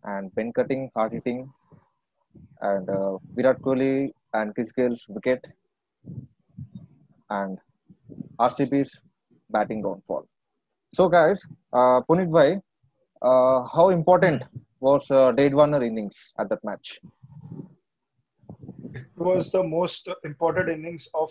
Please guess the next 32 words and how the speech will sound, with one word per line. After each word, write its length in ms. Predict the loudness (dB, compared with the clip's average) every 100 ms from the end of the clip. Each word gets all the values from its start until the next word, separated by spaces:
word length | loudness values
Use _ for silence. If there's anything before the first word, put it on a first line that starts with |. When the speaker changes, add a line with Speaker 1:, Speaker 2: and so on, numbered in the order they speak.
| -8
Speaker 2:
uh, 120 | -8 -6 -8
S 180 | -10 -2
R 200 | 0 0
H, 340 | -4 -8 -14 _ -10
uh, 100 | -10
batting 380 | -6 -6 -4 -6
lineup, 300 | -4 -4 -4 -4 -8
as 120 | -6
well 120 | -2
as 200 | 0 0 -4
David 280 | -4 -4 -2
Warner's 380 | 0 0 -4
career 360 | -4 -4 -2 -4
with 120 | -6 -8
I 120 | -8
P 180 | -6 -8
L, 120 | -8 -12 _ _ _ _ _ _ -18
because 260 | -4 -2 -2
he, 480 | -4 -6 -4 -4 -6 -6
he 100 | -8 -6
took 120 | -10 -8
it 120 | -2
on 140 | -2
his 120 | -2 -6
shoulders 540 | -4 -2 -2 -4 -6 -16
to, 100 | -16
you 100 | -10
know, 160 | -8 -8 -10 -14 -6
leading 280 | -4 -4
from 200 | -4 -6
the 100 | -6 -6
front 240 | -4 -4